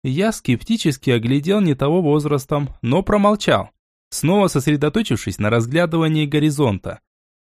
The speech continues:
Не знаю, чем апеллировал Ставр в разговоре с кладовщиком,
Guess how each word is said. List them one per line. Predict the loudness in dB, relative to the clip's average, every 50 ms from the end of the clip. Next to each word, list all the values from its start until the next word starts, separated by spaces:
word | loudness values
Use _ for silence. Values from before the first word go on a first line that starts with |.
| -2
Не | 0 2 2 2
знаю, | 2 2 2 2 2 2 2 2
чем | 2 2 2 2 2
апеллировал | 2 0 0 0 2 2 2 4 4 2 2 0
Ставр | -2 -2 0 2 2 2 2
в | 0 0
разговоре | 0 0 0 0 0 2 2 4 4 2 0
с | 0
кладовщиком, | -2 -4 -2 -2 -2 -4 -4 -6 -4 0 0 0 0 0 -4